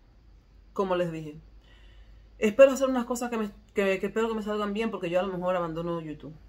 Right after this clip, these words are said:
YouTube está no me gusta la malicia con la que la gente se maneja. Nadie es de verdad. Todo el que viene a ti es pa' grabarte, pa' ver qué obtiene, pa' luego. Yo estoy en eso. No se crean que yo estoy mareada.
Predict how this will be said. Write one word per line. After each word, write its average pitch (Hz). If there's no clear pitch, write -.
YouTube 247
está 214
no 247
me 247
gusta 214
la 202
malicia 190
con 196
la 175
que 170
la 165
gente 175
se 196
maneja. 170
Nadie 240
es 214
de 208
verdad. 175
Todo 240
el 233
que 208
viene 196
a 165
ti 196
es 180
pa' 185
grabarte, 185
pa' 170
ver 180
qué 202
obtiene, 180
pa' 170
luego. 185
Yo 185
estoy 254
en 277
eso. 339
No 170
se 220
crean 269
que 262
yo 254
estoy 254
mareada. 247